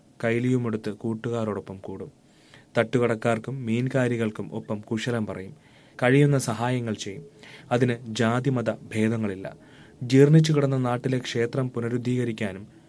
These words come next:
വിപുലമാക്കാനും മുൻകൈയെടുത്തത് വിശ്വംഭരൻ തന്നെ.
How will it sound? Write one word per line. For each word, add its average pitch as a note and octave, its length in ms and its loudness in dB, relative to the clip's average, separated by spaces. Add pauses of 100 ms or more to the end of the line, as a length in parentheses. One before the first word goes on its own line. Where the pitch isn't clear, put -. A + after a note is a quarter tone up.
(320)
വിപുലമാക്കാനും A#2+ 880 0
മുൻകൈയെടുത്തത് A#2 800 0
വിശ്വംഭരൻ G#2 540 -6
തന്നെ. F#2+ 240 -12